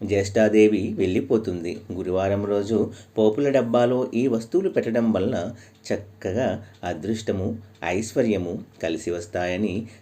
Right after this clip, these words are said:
శాస్త్రాలను చెప్తూ ఉన్నాయి. అంతేకాదండి, గురువారం రోజు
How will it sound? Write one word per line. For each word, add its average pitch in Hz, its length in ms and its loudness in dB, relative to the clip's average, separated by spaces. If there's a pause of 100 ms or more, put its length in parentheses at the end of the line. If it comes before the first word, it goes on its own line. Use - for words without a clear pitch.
(180)
శాస్త్రాలను 117 760 2 (100)
చెప్తూ 101 280 -2
ఉన్నాయి. 78 480 -6 (340)
అంతేకాదండి, 107 1080 0
గురువారం 101 480 2
రోజు 120 420 2